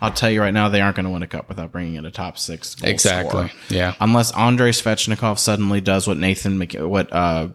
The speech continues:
Speaker 1: MacKinnon did and just turn it on after four years and become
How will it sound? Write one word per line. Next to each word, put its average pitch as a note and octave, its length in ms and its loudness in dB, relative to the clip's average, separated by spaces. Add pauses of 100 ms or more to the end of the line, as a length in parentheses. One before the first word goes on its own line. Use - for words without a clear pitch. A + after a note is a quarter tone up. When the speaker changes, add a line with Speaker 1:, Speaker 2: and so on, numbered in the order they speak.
(200)
Speaker 1:
MacKinnon G2+ 460 0
did G#2 240 2
and F2+ 220 -2
just F2 180 -2
turn F#2 220 0
it F2 80 -2
on F2+ 240 4
after F#2+ 280 0
four G#2 280 -2
years A2 380 2 (600)
and F2+ 160 2
become F2 500 0